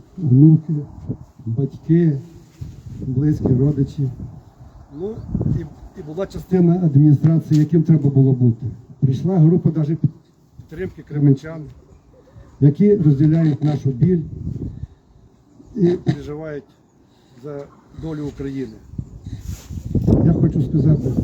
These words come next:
що... Завдяки цим хлопцям ми зараз живемо більш-менш спокійним життям. Займаємося спортом, дехто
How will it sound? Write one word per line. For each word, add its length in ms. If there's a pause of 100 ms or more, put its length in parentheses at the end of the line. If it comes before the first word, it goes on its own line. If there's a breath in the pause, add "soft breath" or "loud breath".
що... 240 (580)
Завдяки 600 (500)
цим 240
хлопцям 540 (640)
ми 180
зараз 400 (720)
живемо 400 (120)
більш-менш 500
спокійним 500
життям. 320 (1400 soft breath)
Займаємося 720
спортом, 600 (120)
дехто 600